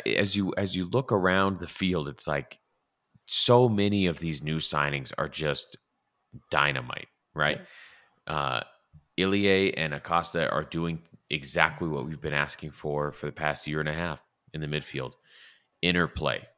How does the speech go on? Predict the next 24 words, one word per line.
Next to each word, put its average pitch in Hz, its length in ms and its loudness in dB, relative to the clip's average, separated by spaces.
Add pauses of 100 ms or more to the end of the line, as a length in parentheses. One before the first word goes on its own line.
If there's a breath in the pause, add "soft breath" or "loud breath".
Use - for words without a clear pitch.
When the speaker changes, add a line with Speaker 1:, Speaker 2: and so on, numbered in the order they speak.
(280)
Speaker 1:
right? 73 160 -2 (140)
Playing 98 420 2
together 82 640 2 (100)
and 73 280 -4
then 80 260 2
finding 78 320 -2
the 71 60 -8
free 80 280 -6
man 73 240 -4
that 67 120 -8
they 71 100 -4
create 69 480 -6
because 69 280 -10
they're 69 120 -6
doing 69 400 -6
so. - 360 -8 (540 soft breath)
Um, 67 380 -4 (400)
just - 420 2
fun 92 480 4
to 82 140 -4
watch. 92 440 -2
And, 76 220 0 (1400 soft breath)
uh, 76 360 2 (160)
it, 78 100 -2